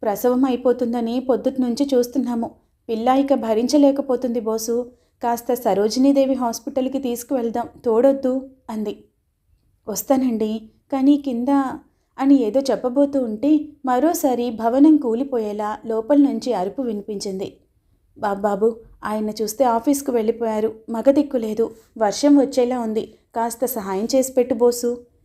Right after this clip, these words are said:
కన్నీటితో వేడుకుంటున్న ఆమె మాట కాదనలేకపోయాడు బోసు. మెయిన్ రోడ్డు దాటి గోకులం కాలనీలో ఉన్న సందులోకి వచ్చేసిన ముత్యాలరావు ఒక్క క్షణం ఆగాడు.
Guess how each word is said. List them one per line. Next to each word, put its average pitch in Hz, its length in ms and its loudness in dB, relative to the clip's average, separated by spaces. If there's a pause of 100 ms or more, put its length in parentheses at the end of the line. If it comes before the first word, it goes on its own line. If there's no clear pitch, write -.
(440)
కన్నీటితో 381 520 4
వేడుకుంటున్న 269 600 2
ఆమె 220 240 -4
మాట 190 300 -4
కాదనలేకపోయాడు 208 1080 -2
బోసు. 190 440 -4 (1900)
మెయిన్ 269 320 6
రోడ్డు 415 200 4
దాటి 269 520 2
గోకులం 311 380 4
కాలనీలో 262 600 2
ఉన్న 233 200 -2
సందులోకి 254 520 0
వచ్చేసిన 247 460 0
ముత్యాలరావు 208 840 -4
ఒక్క 226 200 -2
క్షణం 247 400 -2
ఆగాడు. 196 380 -4